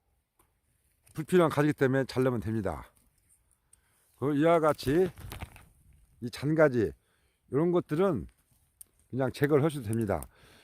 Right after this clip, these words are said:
우리가 이제 봄, 특히 면적이 이제 많을 경우 이제 봄에 이제 일거리가 갑자기 이제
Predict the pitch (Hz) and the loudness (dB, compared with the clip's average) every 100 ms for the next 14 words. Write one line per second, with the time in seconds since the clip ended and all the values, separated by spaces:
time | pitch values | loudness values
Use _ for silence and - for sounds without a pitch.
0 | _ 127 180 180 165 160 - - 151 185 | _ -2 4 6 6 4 2 0 0 0
1 | - 190 190 156 98 170 220 233 226 214 | -2 0 4 4 6 2 4 6 8 6
2 | 190 190 196 196 180 - 143 156 127 151 | 4 2 2 4 2 0 -2 2 6 6
3 | 185 - 160 156 180 160 78 - _ _ | 4 2 2 2 2 2 0 -8 _ _
4 | _ _ 135 147 - 180 196 175 98 71 | _ _ 2 4 6 6 8 6 4 -2
5 | _ _ _ _ _ _ _ _ - - | _ _ _ _ _ _ _ _ -14 -2
6 | 147 165 208 196 170 - 151 208 190 180 | 0 4 6 8 6 4 2 4 6 6
7 | 165 | 6